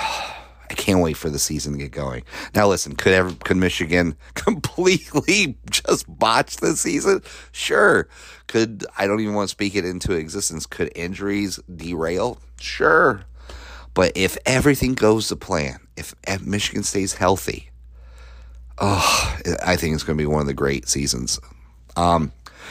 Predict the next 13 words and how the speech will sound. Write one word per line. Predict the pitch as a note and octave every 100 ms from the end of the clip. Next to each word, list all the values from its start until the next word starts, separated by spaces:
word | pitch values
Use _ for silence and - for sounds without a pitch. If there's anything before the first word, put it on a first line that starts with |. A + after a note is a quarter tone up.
| - -
wanna | G#2
do | G#2 G#2+
a |
quick | E2+ A#2+ - -
shout | - G2+ F#2
out | F2 E2 - -
to, | - F2+ E2
uh, | D#2 C#2+ A1+
Scott | - - F2+ E2+
Root | G2+ F#2+ G2+ F2+ - - - - -
and, | D#2+ D#2+ D2+
uh, | D2+ C#2 C2+ - - - - - - -
new, | - F#2 F#2+ F#2